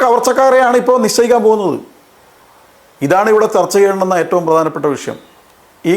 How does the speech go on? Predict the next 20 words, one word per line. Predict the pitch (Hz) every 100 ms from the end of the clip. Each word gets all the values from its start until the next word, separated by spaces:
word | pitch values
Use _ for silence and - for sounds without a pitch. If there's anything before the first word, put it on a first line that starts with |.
| 190
കൊള്ളക്കാരുടെ | 165 185 214 196 190 185 175
കയ്യിലേക്ക് | 165 165 151 156
തന്നെ | 147 151 165
വീണ്ടും | 131 143 156 147
ക്ഷേത്രഭരണം | 135 131 147 127 120 113 - - _ 139
ഏൽപ്പിക്കേണ്ടതുണ്ടോ? | 135 139 127 117 110 110 - - _ _ _ _ _ _ _ _ _ _ _ _ _ 151
ഹൈക്കോടതിയുടെ | 175 208 220 226 226 220 220 214
നിരീക്ഷണം | 185 196 202 190 175
ഇല്ലായിരുന്നുവെങ്കിൽ | 180 180 175 151 143 113 - - _ _ _ 143
എന്തായിരുന്നേനെ | 160 170 165 160 151 131
അവസ്ഥ? | 117 - - - - - - - - - - - - _ _ _ _ _ _ - -
ഹൈക്കോടതിയുടെ | 147 180 196 220 226 220 208
നിരീക്ഷണം | 214 208 220 202
എല്ലാ | 190 202
കാര്യത്തിലും | 208 196 196 190
ഉണ്ടാകണം, | 185 190 196 202 202 - 160
ഉണ്ടാകുന്നു | 160 180 180 190 202 - - - 180 190 175
എന്നതിനെ | 185 185 180
സംബന്ധിച്ച് | 180 180 185 190 165
ഹിന്ദു | 160 190